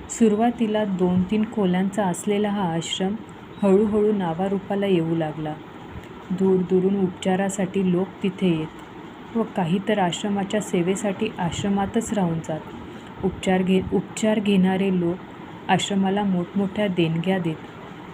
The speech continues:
त्या पैशांचा उपयोग आश्रमाच्या प्रगती करण्यासाठी, लोकांच्या कल्याणासाठी होत असे. आश्रमात आता विविध विषय शिकवले जाऊ लागले. त्यासाठी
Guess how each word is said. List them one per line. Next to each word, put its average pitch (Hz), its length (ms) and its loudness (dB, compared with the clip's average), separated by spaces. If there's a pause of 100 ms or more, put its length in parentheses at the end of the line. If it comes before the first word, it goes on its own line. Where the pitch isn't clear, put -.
(140)
त्या 185 140 6
पैशांचा 185 640 0
उपयोग 175 460 0 (200)
आश्रमाच्या 202 600 0
प्रगती 180 480 0 (340)
करण्यासाठी, 180 680 0 (480)
लोकांच्या 208 480 2
कल्याणासाठी 202 880 2
होत 180 300 0
असे. 160 220 -4 (760)
आश्रमात 185 560 2 (120)
आता 190 240 0
विविध 202 380 2 (120)
विषय 233 240 2
शिकवले 202 540 0
जाऊ 170 320 0
लागले. 156 380 0 (520)
त्यासाठी 165 580 0